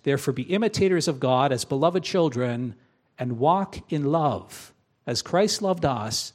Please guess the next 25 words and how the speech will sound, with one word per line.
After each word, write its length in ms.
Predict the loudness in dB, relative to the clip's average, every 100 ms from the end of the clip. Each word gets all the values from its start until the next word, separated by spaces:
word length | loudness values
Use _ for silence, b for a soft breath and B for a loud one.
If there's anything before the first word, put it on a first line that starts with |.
| -10
and 120 | -2
gave 200 | 2 2
himself 360 | 0 -2 -2 0
up 160 | -2
for 240 | -4 -6 -4
us, 320 | -4 -6 -8 b b b
a 80 | -10
fragrant 540 | -6 -2 -2 -2 -4 -2
offering 600 | -2 -2 -6 -8 -8 -12 -12
and 140 | -10
sacrifice 720 | -6 -6 -6 -8 -8 -8 -8
to 100 | -10
God." 380 | -10 -8 -8 -12 -16 -20 -20 -20 _ _ _ _ _ _ _ _ _ _ _ _ _ _ _ _ _ _ _ _ _ _ _ _ _ -18
The 80 |
core 280 | -4 0 0
thing 280 | 0 -2 -2
we 80 | -4
need 160 | -6
to 100 | -8
teach 240 | -8 -6 -4
our 80 | -4
children, 320 | -2 -2 -4
brothers 160 | -6
and 80 | -6
sisters, 720 | -8 -8 -6 -6 -6 -8 -12